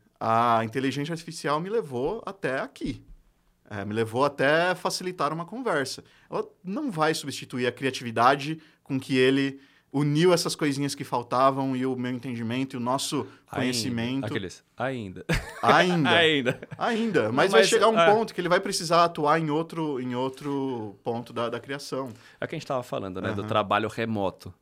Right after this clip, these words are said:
Speaker 2: O
Speaker 1: Sim.
Speaker 2: quanto que a galera, tipo, você fica tão distante
Speaker 1: Uhum.
Speaker 2: que daqui a pouco
Speaker 1: Sim.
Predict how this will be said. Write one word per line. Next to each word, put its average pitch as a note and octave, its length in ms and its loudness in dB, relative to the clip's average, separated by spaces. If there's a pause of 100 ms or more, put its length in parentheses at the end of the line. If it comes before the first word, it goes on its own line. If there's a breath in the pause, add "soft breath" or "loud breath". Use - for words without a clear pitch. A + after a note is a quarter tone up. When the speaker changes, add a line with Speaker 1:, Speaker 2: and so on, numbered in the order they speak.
(120)
Speaker 2:
O F#2+ 100 -10
Speaker 1:
Sim. - 100 -16
Speaker 2:
quanto A2 240 -4
que B2 120 -4
a A2+ 120 0
galera, G#2+ 300 0
tipo, - 240 -14
você - 160 -12
fica A#2 160 -10
tão E3+ 200 -8
distante B2 680 -6 (180 soft breath)
Speaker 1:
Uhum. A2 240 -8
Speaker 2:
que G#2+ 100 -8
daqui E3 200 -4
a B2+ 80 0
pouco C#3+ 560 -2 (220)
Speaker 1:
Sim. G#3+ 280 -14